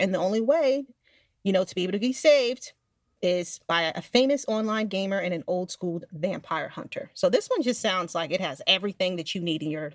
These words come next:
life in this movie. Then we also have R I P D two, Rise of the Damned, available on D V D. I know that a lot of people didn't care for the first one. I like this movie.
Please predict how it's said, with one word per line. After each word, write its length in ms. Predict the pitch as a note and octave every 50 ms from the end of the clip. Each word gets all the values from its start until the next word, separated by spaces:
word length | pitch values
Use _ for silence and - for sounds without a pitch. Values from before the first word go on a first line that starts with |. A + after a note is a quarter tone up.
| _ _
life 400 | D3 C3 - - - - - - _ _ _ _ _ _ -
in 80 | F3 -
this 160 | - - -
movie. 260 | - - - - - - _ _ - - - - - - - - - - _ _
Then 120 | - C4+ G#4
we 220 | B4+ C#5 C5+ B4+ G#4+ A#4
also 220 | A#4+ - - A4+ F4
have 380 | D4 D#4+ E4 D4+ D4 D#4 D4 D4 -
R 220 | B3 C4 D4 E4
I 140 | F4 F4 E4
P 260 | - - D4 C#4 C#4
D 380 | A#3+ A#3 A3+ A3+ A#3 C#4 D#4+ - _ _
two, 480 | - - - - G#3+ G#3 A3+ B3+ D4+ A#3+ F#3
Rise 260 | F#3 F3+ F#3 G3 G3
of 80 | G3+
the 100 | - G3+
Damned, 380 | E3 F#3+ F#3 F3 F3+ G#3 A#3 G#3
available 540 | F3 F3+ F3 E3+ E3 D#3+ F3 E3 D#3+ C#3+ -
on 300 | - E3 D#3+ D#3+ D#3 D#3 - -
D 140 | D3+ C#3+ C#3
V 120 | C#3 D3
D. 360 | - A3 B3 C4+ C#4 C4+ C#4 -
I 120 | - B3+ C#4
know 120 | D4+ D#4
that 120 | D#4 D4+ C#4+
a 80 | C#4
lot 160 | B3+ B3+ B3+
of 80 | B3+ -
people 200 | C4 B3+ A3 A#3
didn't 220 | A#3+ A#3 A#3 A3+
care 200 | A3+ B3 A#3+ A#3
for 100 | A#3 A#3+
the 80 | A3+ A3+
first 280 | - A#3 A#3 A#3 - -
one. 200 | A#3 A#3 A3+ - -
I 100 | E4+ F#4
like 220 | B3 F#3+ F3 E3+ -
this 160 | F#3 F3+ F#3
movie. 360 | F#3 F3+ F#3 F3+ F3+ F3